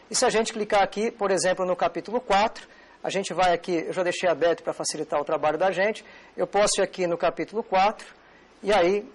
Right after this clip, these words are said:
é, eu tenho todo aqui a, a, a, o livro colocado nesse capítulo quatro. Então,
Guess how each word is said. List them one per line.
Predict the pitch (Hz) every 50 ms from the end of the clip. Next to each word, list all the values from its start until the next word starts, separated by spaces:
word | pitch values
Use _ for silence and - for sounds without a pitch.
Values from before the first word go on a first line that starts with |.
| - -
é, | - 170 170 165 160 151 139 - - - -
eu | - 185 180
tenho | - 190 196 202 190
todo | - 208 208 208
aqui | - - - 190 196
a, | 190 180
a, | 165 147 135 - - 165 165 151 147 143 139 135 123 - - - - 151 143 139
a, | - -
o | 190 190
livro | 175 196 202 196 196
colocado | 196 208 202 196 196 180 170 170 170 160 180 - - - -
nesse | 156 170 190 - - -
capítulo | 180 160 - 156 - 160 160 156
quatro. | - - 139 - - - - - - - - - - - - - - -
Então, | 208 - 247 269 277 269